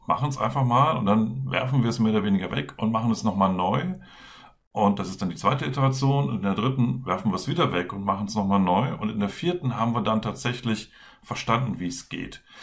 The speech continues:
Ob wir nun wirklich alles wegwerfen müssen und von vorne wieder neu anfangen müssen,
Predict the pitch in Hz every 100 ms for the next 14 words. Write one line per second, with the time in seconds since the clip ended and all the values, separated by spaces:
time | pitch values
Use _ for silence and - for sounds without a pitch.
0 | - - _ - - 135 131 127 131 -
1 | - 117 143 131 127 127 107 120 110 110
2 | 131 120 107 98 - 98 98 - 131 151
3 | 131 107 107 101 107 117 110 113 110 104
4 | 104 107 - 107